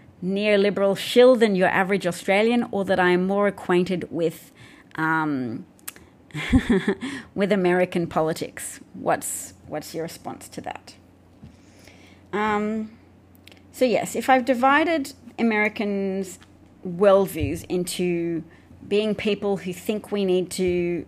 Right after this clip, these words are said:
have more personal responsibility, then some people will vote for Pete Buttigieg and say, "He talks about personal responsibility and service, and that is the answer to what ails us. We've moved too far left on that continuum."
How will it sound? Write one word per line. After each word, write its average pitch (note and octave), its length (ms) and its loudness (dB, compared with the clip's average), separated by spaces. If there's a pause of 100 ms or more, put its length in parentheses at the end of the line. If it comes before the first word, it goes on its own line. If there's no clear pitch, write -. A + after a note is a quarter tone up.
have F3 260 -6
more F#3 160 -2
personal F3+ 400 -2
responsibility, E3 960 -4 (560)
then F#3+ 440 0 (920)
some B3 260 2
people B3 340 0
will G#3 160 4
vote B3 240 4
for G#3+ 100 -4
Pete E3 280 -2
Buttigieg D#3+ 640 2
and F3 100 0
say, E3 420 0 (320)
"He - 380 -6
talks C#4 380 2
about A3+ 260 4
personal G#3+ 380 0
responsibility G3 800 0
and E3+ 140 -2
service, F#3 640 2 (320)
and F3 180 0
that F3 120 4
is F3 120 0
the F3+ 180 -6
answer F#3 340 0
to F3 160 -8
what E3 220 0
ails F#3+ 340 4
us. F3 180 -2
We've F3 180 -4
moved F#3+ 380 0
too G3+ 140 -6
far F3+ 260 0
left F3 300 -2
on E3+ 100 -4
that C3 160 -6
continuum." F#3 680 0